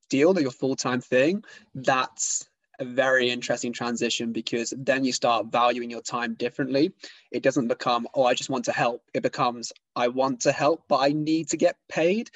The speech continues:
That adds that extra bit of dimension to it, which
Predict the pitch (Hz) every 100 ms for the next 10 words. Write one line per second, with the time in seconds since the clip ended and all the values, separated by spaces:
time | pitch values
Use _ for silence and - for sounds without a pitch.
0 | - _ 127 120 127 120 123 - - 135
1 | - 147 123 131 131 123 127 123 131 120
2 | - 120 110 120 113 -